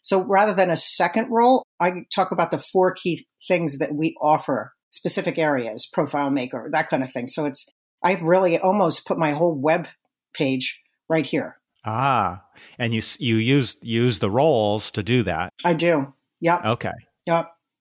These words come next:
Speaker 1: So that's another, and, and don't, um, also don't forget to add any videos or anything that,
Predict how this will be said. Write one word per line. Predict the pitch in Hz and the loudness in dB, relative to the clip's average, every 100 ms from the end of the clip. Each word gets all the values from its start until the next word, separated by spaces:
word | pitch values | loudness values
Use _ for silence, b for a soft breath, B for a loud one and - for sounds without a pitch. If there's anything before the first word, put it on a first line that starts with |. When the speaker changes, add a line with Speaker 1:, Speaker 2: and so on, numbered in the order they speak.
| - | -4
Speaker 1:
So | 185 | 0
that's | 175 180 | 0 0
another, | 180 175 190 | 0 0 0
and, | 185 185 B B B | -4 -6 B B B
and | 190 180 | 0 2
don't, | 208 240 254 - | 4 2 0 0
um, | 190 185 185 | 0 0 0
also | 202 190 226 | 0 2 2
don't | 208 208 | 2 0
forget | 196 202 | -2 -2
to | 196 | 0
add | - 185 | 2 4
any | 180 170 147 | 4 0 0
videos | 185 196 202 190 180 | -2 0 2 2 2
or | 151 | 0
anything | 147 151 156 | -2 -2 -2
that, | 147 143 | 0 -2